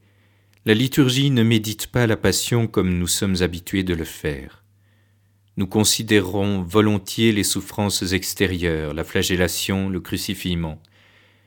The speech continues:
La liturgie nous fait pénétrer dans l'âme douloureuse du Seigneur. Les réponses sont des lamentations du Christ,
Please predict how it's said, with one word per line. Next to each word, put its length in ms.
La 100
liturgie 460
nous 120
fait 160
pénétrer 480
dans 200
l'âme 420
douloureuse 640
du 80
Seigneur. 640
Les 100
réponses 420
sont 140
des 160
lamentations 760
du 140
Christ, 480